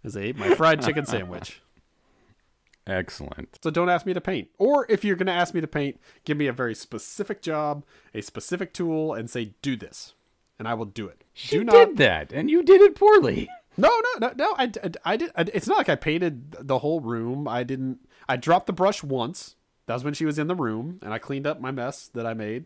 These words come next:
Speaker 1: right after that. Um,
Speaker 2: You didn't have a drop cloth?
Speaker 1: No, I had a drop cloth, but I dropped it off the drop cloth. <laughs> Drop cloth only helps <laughs> if it's covering the area that you dropped the paintbrush in.
Speaker 2: So you misplaced the drop cloth. <laughs>
Speaker 1: I didn't misplace it. It was just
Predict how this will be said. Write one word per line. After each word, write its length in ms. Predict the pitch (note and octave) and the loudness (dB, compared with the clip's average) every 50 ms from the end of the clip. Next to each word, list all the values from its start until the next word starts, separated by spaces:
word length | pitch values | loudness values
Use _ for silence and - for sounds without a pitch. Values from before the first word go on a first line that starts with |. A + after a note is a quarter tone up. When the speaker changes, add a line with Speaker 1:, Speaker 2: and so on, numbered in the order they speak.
| - - | -12 -8
Speaker 1:
right 180 | A2 A2+ A2+ | -6 -6 -4
after 180 | A#2 A#2 - E3 | -4 -6 -6 -6
that. 260 | C3+ G#2+ A2 B2+ - _ - | -6 -6 -6 -6 -8 _ -6
Um, 360 | B2 A2+ A2 A2 A2 G#2+ G#2+ | -4 -4 -4 -4 -6 -6 -4
Speaker 2:
You 100 | A#2 C3+ | -4 -2
didn't 240 | A#2+ D3+ F3+ G3 F#3 | 0 2 2 2 2
have 180 | E3+ F#3+ F3+ - | 2 2 2 2
a 60 | - | 0
drop 360 | A#2 G#2+ A2 G2+ B2+ - - | 0 2 2 2 2 0 -4
cloth? 380 | - D#4+ F4+ F4+ F4+ - - _ _ - | -6 -4 -2 -2 -2 -2 -6 _ _ 0
Speaker 1:
No, 100 | E4 A3+ | 2 4
I 60 | A#3 | 4
had 80 | G3+ | 4
a 40 | C#3+ | 4
drop 220 | B2 D#3+ E3+ - - | 4 4 2 4 2
cloth, 200 | - G2 A2 - | -4 -6 -4 -2
but 60 | C3+ A#2+ | -2 -2
I 60 | G#2+ | 0
dropped 240 | A2 C3 B2+ - G#2 | 0 -2 -4 -4 -6
it 60 | - | -10
off 200 | B2 A#2 A2+ - - | -8 -8 -8 -10 -16
the 60 | G2+ | -10
drop 220 | - C3+ D3 - | -8 -8 -8 -8
cloth. 440 | - - F3+ - - - - - - _ | -6 -4 -4 -4 -4 -6 -10 -20 -20 _
<laughs> 60 | _ _ _ _ _ _ - | _ _ _ _ _ _ 2
Drop 200 | G3+ A#3 - - | 2 2 4 4
cloth 180 | G#3+ F#3+ F3+ | 4 6 6
only 180 | F#3 F3 D#3+ - - | 6 4 2 4 4
helps 280 | G#3+ G#3+ F3 - - - C5+ - | 4 4 2 0 0 0 0 0
<laughs> 100 | - - - - | 2 -2 -2 0
if 160 | F#3 E3 F#3+ F3 | 0 -2 0 0
it's 160 | D#3+ - - | -2 -2 -4
covering 500 | - - F3 F#3+ D#3+ E3+ E3+ E3 E3+ D#3+ | -2 2 2 2 4 2 -2 -2 0 0
the 160 | D#3 D3 - | 0 2 2
area 300 | D3 D3 D3+ D3+ E3 D#3+ | 2 2 4 4 4 4
that 180 | C#3 D3+ D3 C#3+ | 2 0 -2 -2
you 60 | D#3 | -6
dropped 320 | C3+ - C3+ C#3+ D3 - | -6 -2 -2 -2 -2 -2
the 60 | - | -8
paintbrush 520 | - - A3+ B3 - - C3+ B2+ - - - | -6 -6 -6 -6 -6 -6 -8 -8 -8 -8 -6
in. 240 | A#2+ A#2 - G3+ - C4+ - | -6 -6 -6 -10 -14 -14 -12
Speaker 2:
So 140 | - - | -2 0
you 240 | A#3 A3 F3+ G#3 G#3+ | 0 2 2 2 2
misplaced 800 | G3 F3+ F3 F#3 G3+ G3 - - - - A3 G#3+ G#3 G3 - - | 2 2 6 6 6 6 4 -2 -8 2 4 6 6 4 2 -2
the 80 | - E3+ | -6 -6
drop 320 | C#3 F#3 G#3 A3+ - - | 0 2 2 2 2 0
cloth. 560 | - - - - - - - - G#5+ - - F#5 | -2 -2 0 4 2 2 2 0 -12 -18 -16 -4
<laughs> 60 | G5 | 0
Speaker 1:
I 40 | D#5 | 0
didn't 260 | A#4 C4 E3 C#3+ C3 | 0 0 0 -4 0
misplace 540 | D#3+ G4+ - - - - C#3 A2 G#2 - - | 0 0 0 0 -4 -6 -6 -6 -6 -4 -4
it. 160 | E3+ B3+ G3+ _ | -4 -4 -4 _
It 120 | - F3 D#3+ | -4 -2 -2
was 160 | D#3+ D3+ C#3+ | -2 -2 0
just 220 | D#3+ D3+ - - | -2 -2 -2 -4